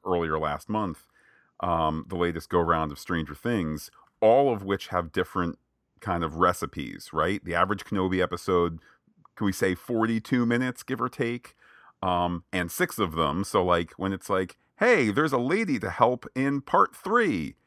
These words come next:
and she's dead by part five." Okay, I understand the arc of Tala, right? Um, Strange New Worlds is kind of a little bit more spaced out, but oftentimes we'll still have a two or three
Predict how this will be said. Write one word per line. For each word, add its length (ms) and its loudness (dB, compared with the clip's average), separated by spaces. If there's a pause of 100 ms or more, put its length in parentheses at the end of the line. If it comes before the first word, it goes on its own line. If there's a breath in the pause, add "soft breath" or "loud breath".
(160)
and 260 -6
she's 280 -8
dead 260 4
by 160 6
part 320 6
five." 400 6 (140)
Okay, 500 2 (140)
I 160 6
understand 540 -2
the 180 -2
arc 320 2 (280 loud breath)
of 360 4 (160)
Tala, 520 6
right? 280 0 (720)
Um, 420 2 (220 soft breath)
Strange 320 0
New 100 0
Worlds 340 4
is 80 -10
kind 260 -4
of 260 -4 (280)
a 60 0
little 300 -2
bit 120 0
more 320 -2
spaced 500 -4
out, 280 2
but 100 -2
oftentimes 640 -2
we'll 100 -6
still 260 -4
have 260 0
a 40 -10
two 320 -6
or 60 -2
three 460 -6